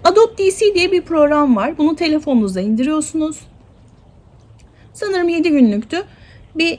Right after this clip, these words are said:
ücretsiz kullanım süresi var. O sürede biz bütün hepsini İngilizceye çevirdik. Diplomalarımın hem orijinallerini hem de, e, İngilizcelerini birlikte koyduk. Üst üstüne koymuş olduk. Size hemen göstereceğim.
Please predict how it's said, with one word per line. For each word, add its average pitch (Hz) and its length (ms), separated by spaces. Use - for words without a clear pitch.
ücretsiz 330 500
kullanım 320 400
süresi 240 400
var. 294 220
O 427 100
sürede 311 420
biz 330 280
bütün 392 240
hepsini 339 380
İngilizceye 269 540
çevirdik. 220 640
Diplomalarımın 359 800
hem 427 180
orijinallerini 330 1000
hem 403 300
de, 294 160
e, 233 260
İngilizcelerini 311 920
birlikte 311 440
koyduk. 202 420
Üst - 260
üstüne 247 360
koymuş 240 440
olduk. - 380
Size 247 500
hemen 247 520
göstereceğim. 196 840